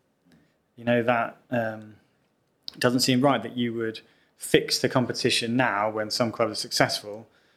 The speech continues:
when, um, twenty years ago they were, yeah, they were struggling in, in League Two or League One or wh-, whatever it, whatever it was. Um, for clubs like us, we do wanna get there, but we have to overcome the challenge of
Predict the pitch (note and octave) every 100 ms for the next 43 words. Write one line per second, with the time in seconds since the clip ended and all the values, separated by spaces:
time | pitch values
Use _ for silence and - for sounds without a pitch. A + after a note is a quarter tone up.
0 | _ _ A#2 A2+ A2 G#2+ G#2+ G#2+ G2+ _
1 | _ _ _ _ A#2 A2 G#2+ G#2+ G#2+ A2+
2 | _ _ - C#3+ B2 A2+ A2 G#2 G#2 A2+
3 | A2+ A2+ A2 A2+ A2 A2 G#2+ B2+ A#2+ A2
4 | G#2+ B2+ A2 A2 G#2+ G#2+ G#2+ - _ A#2
5 | A2 G#2+ G#2+ C3 A2+ G#2 A2 A2 A#2 A2+
6 | G#2 A2 B2+ B2 A#2 G#2 A2 - _ _
7 | _ _ A#2+ A2+ A2+ G#2+ A2+ G#2 G#2 -
8 | _ _ _ _ _ _ _ _ - A2+
9 | A2 A2 - C3 - - - A#2 A#2+ A#2+
10 | - A2+ G2 - C3+ - - B2 C3 B2
11 | A#2+ C3+ G#2+ A2 A2+ A2 - - - _
12 | _ - B2 A#2 - A#2 A2 A#2 A2 -
13 | A#2 G#2+ G#2+ G#2 -